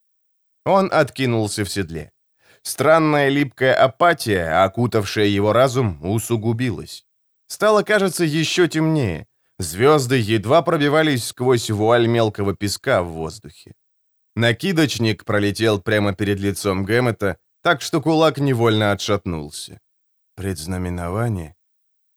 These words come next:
Он встряхнулся и снова выпрямился. До рассвета осталось три колокола. Но отменять операцию нельзя, так что придётся морпехам завтра по очереди спать в фургонах во время перехода.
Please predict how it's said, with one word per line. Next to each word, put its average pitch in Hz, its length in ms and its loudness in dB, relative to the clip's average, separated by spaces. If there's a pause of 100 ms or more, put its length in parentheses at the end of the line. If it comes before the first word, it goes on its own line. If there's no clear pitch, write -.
(220)
Он 113 260 2
встряхнулся 139 720 0
и 131 160 -2
снова 104 420 0
выпрямился. 82 800 -10 (360)
До 123 160 0
рассвета 165 640 2
осталось 156 520 2
три 139 200 -2
колокола. 76 640 -6 (500)
Но 110 140 2
отменять 117 560 2
операцию 123 580 0
нельзя, 143 380 0
так 120 220 0
что 127 180 -2
придётся 143 500 -2
морпехам 151 600 0
завтра 139 360 0
по 117 140 -2
очереди 120 560 2
спать 98 320 -2
в - 40 -20
фургонах 101 600 -2
во 98 100 0
время 90 260 -4
перехода. 80 640 -10